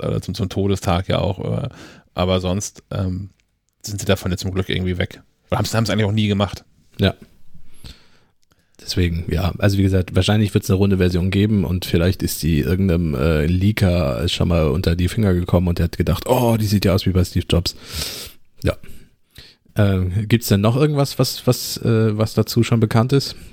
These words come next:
Speaker 2: Wann soll sie denn jetzt
Speaker 1: Also
Speaker 2: endlich kommen?
Speaker 1: Also der neue Gag ist doch irgendwie sp-, später im Jahr einundzwanzig.
Speaker 2: Mhm.
Speaker 1: Aber, äh,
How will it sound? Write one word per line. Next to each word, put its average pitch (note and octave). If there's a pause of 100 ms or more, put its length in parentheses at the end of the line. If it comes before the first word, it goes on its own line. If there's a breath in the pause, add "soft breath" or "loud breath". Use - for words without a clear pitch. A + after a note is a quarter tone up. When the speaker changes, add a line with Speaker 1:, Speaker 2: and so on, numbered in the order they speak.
(180 loud breath)
Speaker 2:
Wann A2
soll A#2+
sie B2+
denn A#2
jetzt A#2+
Speaker 1:
Also A2+
Speaker 2:
endlich A#2
kommen? A2 (1500 loud breath)
Speaker 1:
Also A#2
der A2
neue G#2
Gag C#3
ist B2
doch A#2+
irgendwie A2+
sp-, -
später A#2+
im G#2+
Jahr G2
einundzwanzig. F#2+
Speaker 2:
Mhm. B2+ (880 soft breath)
Speaker 1:
Aber, F#2+
äh, G#2+